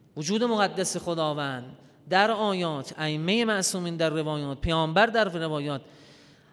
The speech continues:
همون ولایت تکوینی که وجود مقدس خاتم الانبیا داره، همون سنخ رو خدا به اهل بیت پیغمبرم داده. همون ولایت تشریعی که پیغمبر داره،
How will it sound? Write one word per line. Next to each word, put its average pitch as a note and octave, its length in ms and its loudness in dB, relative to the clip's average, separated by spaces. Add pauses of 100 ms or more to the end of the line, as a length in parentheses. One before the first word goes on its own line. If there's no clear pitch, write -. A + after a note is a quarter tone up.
(120)
همون A#3 580 0
ولایت G3+ 500 2
تکوینی D#3+ 800 -6
که C3 400 -6 (280)
وجود G3+ 240 0
مقدس G3+ 500 0
خاتم E3+ 440 -4
الانبیا D#3 680 -4
داره، E3 340 -2 (280)
همون C4+ 500 2
سنخ C4+ 520 2
رو C4 120 2
خدا A3 280 0
به G#3+ 100 2
اهل E3 260 0
بیت F3+ 200 -2
پیغمبرم C3 640 -4
داده. A2+ 280 -14 (1120)
همون D4+ 460 2
ولایت B3 420 4
تشریعی F#3+ 680 0
که F#3+ 120 2
پیغمبر F3 520 4
داره، E3+ 320 0